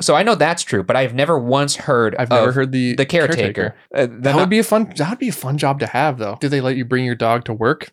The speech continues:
Speaker 1: I'm not
Speaker 2: Or does
Speaker 1: quite
Speaker 2: it have
Speaker 1: sure.
Speaker 2: to be malnourished to bring it in? If you're
Speaker 1: Why?
Speaker 2: playing the, the
Speaker 1: Yeah,
Speaker 2: scare,
Speaker 1: we're, we're
Speaker 2: the
Speaker 1: casting
Speaker 2: scare actor?
Speaker 1: dogs, but they have to be never fed.
Speaker 2: Yeah. <laughs>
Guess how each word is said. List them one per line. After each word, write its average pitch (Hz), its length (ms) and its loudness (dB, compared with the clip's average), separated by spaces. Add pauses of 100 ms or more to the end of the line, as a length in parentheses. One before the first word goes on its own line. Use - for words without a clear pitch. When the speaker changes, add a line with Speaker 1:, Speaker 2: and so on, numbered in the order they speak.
Speaker 1:
I'm 214 100 2
not 453 120 4
Speaker 2:
Or - 20 2
does 165 140 2
Speaker 1:
quite 170 100 4
Speaker 2:
it 123 60 -2
have 143 100 2
Speaker 1:
sure. 170 80 4
Speaker 2:
to 185 80 4
be 131 80 2
malnourished 120 680 2 (280)
to - 80 -14
bring 135 160 2
it 131 80 0
in? 143 240 2
If 139 340 -4
you're 143 80 4
Speaker 1:
Why? 151 180 2
Speaker 2:
playing 151 220 2
the, 151 140 4
the 147 340 2
Speaker 1:
Yeah, 156 140 4
Speaker 2:
scare, 127 40 0 (220)
Speaker 1:
we're, - 60 -2
we're 147 100 2
Speaker 2:
the 139 80 -8
Speaker 1:
casting 151 360 0
Speaker 2:
scare 139 100 2
actor? 143 220 2
Speaker 1:
dogs, 151 100 -4
but 123 140 0
they 123 80 2
have 131 180 -4
to 135 80 -8
be 123 100 -2
never 113 240 0
fed. 104 400 2
Speaker 2:
Yeah. 170 480 4
<laughs> - 20 -14